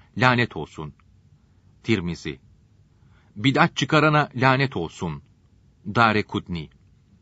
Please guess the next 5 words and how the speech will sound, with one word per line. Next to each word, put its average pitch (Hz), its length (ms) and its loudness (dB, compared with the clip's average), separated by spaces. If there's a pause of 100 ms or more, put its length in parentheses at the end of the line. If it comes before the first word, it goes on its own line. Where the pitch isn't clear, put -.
(640)
"Eshabıma 123 560 2
sövene 123 520 4
lanet 117 400 2
olsun." 76 400 -10 (760)
Hakim. 90 460 -2